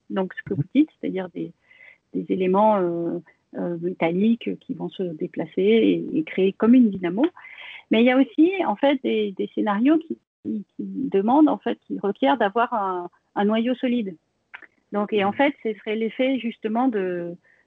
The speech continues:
Speaker 1: de friction entre le, la graine solide et le noyau fluide qui permettrait aussi de, de pouvoir, euh, engendrer, euh, des champs magnétiques. Donc ça, en fait, c'est des choses qui sont pas claires, en fait, euh, et qui sont à l'étude. Donc,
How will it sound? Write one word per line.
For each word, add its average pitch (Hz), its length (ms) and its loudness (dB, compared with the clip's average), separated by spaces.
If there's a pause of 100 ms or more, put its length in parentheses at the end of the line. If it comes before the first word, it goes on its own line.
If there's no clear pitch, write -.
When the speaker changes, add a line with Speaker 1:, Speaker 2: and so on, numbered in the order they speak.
Speaker 1:
de 196 80 2
friction 285 520 0
entre 202 300 -2
le, 190 460 -6
la 175 160 0
graine 240 360 2
solide 226 360 -2
et 196 80 -2
le 185 100 -4
noyau 202 320 -2
fluide 262 400 2 (160)
qui 208 140 -10
permettrait 196 500 -4
aussi 240 300 -6
de, 175 480 -6 (520)
de 190 100 -6
pouvoir, 208 380 -2
euh, 175 480 -4 (220)
engendrer, 196 600 -2
euh, 170 360 -2
des 175 160 -8
champs 196 160 -6
magnétiques. 190 540 -6 (440)
Donc 214 140 2
ça, 330 120 4
en 349 120 4
fait, 311 240 0
c'est 240 80 0
des 220 120 -2
choses 311 240 0
qui 233 140 -6
sont 208 160 -8
pas 302 160 -2
claires, 254 320 0
en 220 80 -4
fait, - 220 -6 (420)
euh, 175 480 -6 (720)
et 208 80 0
qui 220 140 0
sont 277 180 4
à 269 80 6
l'étude. 262 400 4
Donc, 214 140 -2